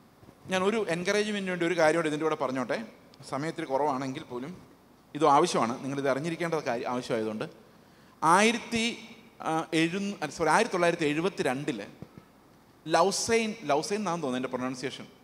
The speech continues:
എന്ന് പറയുന്ന ഒരു സ്ഥലത്ത് വെച്ചൊരു ഇവാഞ്ചലിക്കൽ ചർച്ചുകളുടെ ഒരു കോൺഫറൻസ്, ഇവാഞ്ചലിസ്റ്റിക് ചർച്ചുകൾ, ഇവാഞ്ചലിക്കൽ, ഇവാഞ്ചലിക്കൽ ചർച്ച് എന്ന് പറയുന്നത് ബൈബിൾ മാത്രം വിശ്വസിക്കുന്ന, കൃപയാലുള്ള,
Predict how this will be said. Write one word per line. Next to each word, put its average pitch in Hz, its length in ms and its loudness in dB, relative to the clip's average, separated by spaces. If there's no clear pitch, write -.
എന്ന് 180 140 0
പറയുന്ന 165 220 4
ഒരു 160 60 0
സ്ഥലത്ത് 143 420 0
വെച്ചൊരു 170 380 0
ഇവാഞ്ചലിക്കൽ 226 720 0
ചർച്ചുകളുടെ 160 460 0
ഒരു 147 80 2
കോൺഫറൻസ്, 139 520 -2
ഇവാഞ്ചലിസ്റ്റിക് 180 800 -2
ചർച്ചുകൾ, 131 300 -2
ഇവാഞ്ചലിക്കൽ, 147 500 -6
ഇവാഞ്ചലിക്കൽ 247 600 4
ചർച്ച് 190 280 4
എന്ന് 185 100 -2
പറയുന്നത് 135 440 0
ബൈബിൾ 190 460 6
മാത്രം 165 460 2
വിശ്വസിക്കുന്ന, 123 640 -4
കൃപയാലുള്ള, 185 920 2